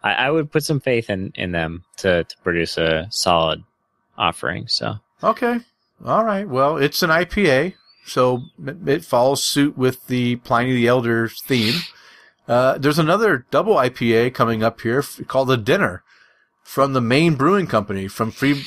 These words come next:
Speaker 2: Fremont, or Freeport, Maine.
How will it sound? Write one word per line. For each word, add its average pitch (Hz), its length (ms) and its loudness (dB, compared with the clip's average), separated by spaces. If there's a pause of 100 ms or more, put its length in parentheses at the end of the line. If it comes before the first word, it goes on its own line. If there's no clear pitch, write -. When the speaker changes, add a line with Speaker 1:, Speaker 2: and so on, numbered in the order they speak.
(120)
Speaker 2:
Fremont, 156 480 2 (260)
or 117 220 2
Freeport, 160 920 -2
Maine. 123 460 -2